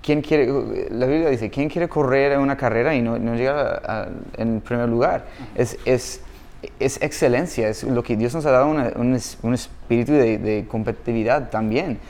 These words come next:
y, o de competencia. Y es, no, no es malo hacer las cosas bien. El problema es que, ah, a veces en América Latina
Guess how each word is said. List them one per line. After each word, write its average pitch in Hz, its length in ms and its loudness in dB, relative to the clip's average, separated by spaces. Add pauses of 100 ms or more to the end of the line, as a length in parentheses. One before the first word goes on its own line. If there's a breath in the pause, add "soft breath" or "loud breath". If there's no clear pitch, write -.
(280 loud breath)
y, 113 380 2
o 110 140 2
de 104 100 -2
competencia. 127 600 -2 (120)
Y 135 200 4
es, 147 200 0 (1000 loud breath)
no, 160 440 2
no 160 160 0
es 165 80 0
malo 139 580 4
hacer 117 180 0
las 131 100 2
cosas 131 200 0
bien. 120 360 0
El 123 140 2
problema 143 360 0
es 165 80 -4
que, 123 300 2 (420 loud breath)
ah, 113 400 0
a 120 100 4
veces 151 300 4
en 135 120 2
América 151 260 4
Latina 107 460 2